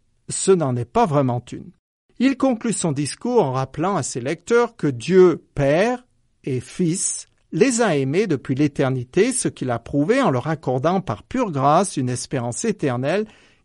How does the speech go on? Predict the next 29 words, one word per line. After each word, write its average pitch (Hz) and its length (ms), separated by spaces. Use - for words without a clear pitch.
qui 262 120
est 294 80
la 240 120
source 185 500
de 156 80
leur 185 200
réconfort. 170 800
En 196 120
second 277 360
lieu, 269 200
l'apôtre 208 420
demande 147 340
à 165 100
Dieu 233 360
d'accorder 147 520
aux 127 100
Thessaloniciens 120 960
le 180 160
courage 147 640
et 135 60
la 120 120
force - 400
nécessaires 165 640
de 139 100
se - 180
comporter 175 640
d'une 147 200
manière 143 480
digne 233 520